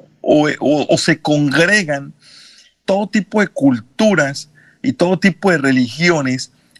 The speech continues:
lo que la hace una ciudad realmente amplia en cuanto a lo que usted puede conocer y en cuanto a lo que usted puede ver. Estambul también se llamó Bizancio y también se llamó Constantinopla.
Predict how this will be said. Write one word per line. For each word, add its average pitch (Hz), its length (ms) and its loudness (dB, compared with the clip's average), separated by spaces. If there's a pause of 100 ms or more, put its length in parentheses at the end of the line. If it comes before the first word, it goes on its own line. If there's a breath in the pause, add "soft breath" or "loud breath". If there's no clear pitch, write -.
lo 139 160 -2
que 135 140 2
la 131 200 2
hace 180 320 -4 (100)
una 165 240 -2
ciudad 139 360 0 (420)
realmente 175 1200 -2
amplia 175 720 -2
en 143 180 -4
cuanto 131 340 -2
a 123 40 0
lo 123 80 -2
que 131 80 0
usted 147 240 -2
puede 160 320 -2
conocer 139 540 -2 (440 soft breath)
y 131 80 4
en 127 100 2
cuanto 123 340 -2
a 117 40 0
lo 113 100 -4
que 120 80 -4
usted 123 260 0 (140)
puede 127 340 2
ver. 120 280 0 (800 loud breath)
Estambul 170 800 0 (460)
también 143 540 -2
se 196 140 -2
llamó 135 320 0
Bizancio 170 800 -2
y 143 120 0
también 131 520 0
se 175 100 -2
llamó 123 280 0
Constantinopla. 123 960 -2